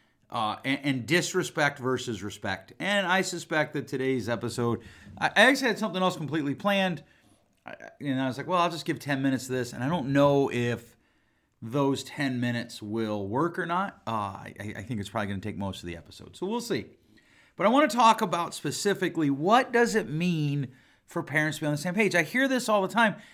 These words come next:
And what do you do when parents are behaving badly? And so we're gonna start out kind of with self-talk, and then we're gonna go to couple talk, and then we're gonna go to family talk.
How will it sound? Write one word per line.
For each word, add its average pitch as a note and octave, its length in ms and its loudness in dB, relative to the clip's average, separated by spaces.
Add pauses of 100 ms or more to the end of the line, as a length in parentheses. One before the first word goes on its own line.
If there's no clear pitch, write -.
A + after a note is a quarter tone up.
(140)
And G3+ 200 2
what A3+ 140 6
do C4 40 8
you D#4 160 8
do A#3 220 2
when G3+ 180 2
parents F#3+ 340 2
are F3+ 60 -2
behaving D3+ 460 0
badly? C3+ 420 2
And C3 120 0
so C3+ 100 -4
we're D#3 100 0
gonna F3 160 -4
start G#3+ 680 2
out D#3+ 380 4 (200)
kind D#3+ 260 0
of C3+ 280 0
with C#3+ 480 0 (760)
self-talk, D3+ 840 4
and B2+ 100 -2
then D3 80 0
we're F3+ 100 0
gonna F3 180 -2
go D#3 140 2
to C3+ 80 0
couple D#3 440 0
talk, B2+ 400 2
and A#2 100 -6
then C3 100 0
we're C#3 100 0
gonna C3 160 -2
go B2 140 -2
to A#2 80 -4
family G2 460 -4
talk. - 400 -18